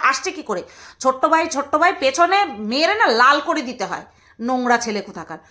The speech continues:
সবসময় মুখে, মুখে নোংরা কথাবার্তা। হ্যাঁ, এই একটা বিষয় নিয়ে আমি বললাম। সেকেন্ড যে বিষয়টা, সেটা হলো বেচুকে নিয়ে একটা কথা বলেছে।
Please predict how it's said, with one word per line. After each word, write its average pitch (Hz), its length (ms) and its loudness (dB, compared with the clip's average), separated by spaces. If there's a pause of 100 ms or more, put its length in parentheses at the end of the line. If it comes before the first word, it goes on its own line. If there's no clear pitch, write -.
(100)
সবসময় 339 460 4
মুখে, 302 260 -2
মুখে 247 280 -2
নোংরা 269 380 0
কথাবার্তা। 170 480 -6 (480)
হ্যাঁ, 302 140 -16 (280)
এই 359 140 -2
একটা 339 240 0
বিষয় 320 340 0
নিয়ে 320 160 0
আমি 311 140 -2
বললাম। 269 260 0 (360)
সেকেন্ড 349 400 -2
যে 330 120 -4
বিষয়টা, 254 440 -4 (380)
সেটা 285 300 0
হলো 302 380 0 (1160)
বেচুকে 320 380 -2
নিয়ে 339 180 -2
একটা 269 220 -4
কথা 190 200 -8
বলেছে। 156 340 -14